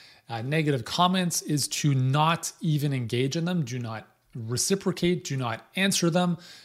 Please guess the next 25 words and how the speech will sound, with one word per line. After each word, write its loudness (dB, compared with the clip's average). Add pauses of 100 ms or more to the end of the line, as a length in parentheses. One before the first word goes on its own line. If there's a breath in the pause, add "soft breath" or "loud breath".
(120)
Do 4
not 4
even 2
validate 4
that -4
they 0
exist 2 (500 loud breath)
as 4 (460 soft breath)
people 2
who've -2
left 0
a -4
comment. -8 (280)
So 4
all 4
you 4
do 6
is 2
you 2
hit -2
the 2
three 2
little 4
dots, -2
delete, 0